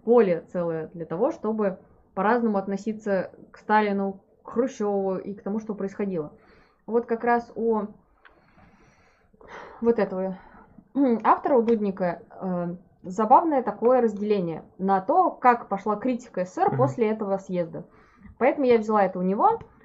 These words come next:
Speaker 1: Мне понравилось, хотя оно немножко сложновато для понимания, но прикольно. Он разделил на четыре части.
Speaker 2: Мгм.
Speaker 1: Коммунистический антисталинизм, антикоммунистический антисталинизм,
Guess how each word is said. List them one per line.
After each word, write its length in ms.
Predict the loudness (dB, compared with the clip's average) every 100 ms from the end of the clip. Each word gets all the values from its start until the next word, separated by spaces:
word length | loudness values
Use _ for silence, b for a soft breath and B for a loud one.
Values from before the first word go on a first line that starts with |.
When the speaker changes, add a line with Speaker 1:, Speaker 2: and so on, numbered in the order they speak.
| -2
Speaker 1:
Мне 180 | 0
понравилось, 640 | 4 4 4 2 0 -8 -12
хотя 340 | -8 4 4
оно 120 | 6 4
немножко 360 | 2 0 -2
сложновато 560 | -4 -2 2 6 6 4
для 100 | -6
понимания, 460 | -4 0 4 2 0
но 220 | -2 -2 0
прикольно. 560 | -2 -2 -2 -4 -8 b b b b
Он 220 | 0 2 4
разделил 380 | 2 2 0 0
на 160 | 0
четыре 500 | -2 -6 -2 -2 -2
части. 440 | -2 0 0 -2 -6
Speaker 2:
Мгм. 280 | -6 -6 -8 -2
Speaker 1:
Коммунистический 640 | 2 2 0 -8 -4 -4
антисталинизм, 720 | -4 -4 -4 -2 0 -2 -4 -4
антикоммунистический 1200 | 2 2 2 0 2 2 0 -4 -6 -6 -2 -2 -2
антисталинизм, 920 | 0 0 -2 -4 -2 0 0 0 -4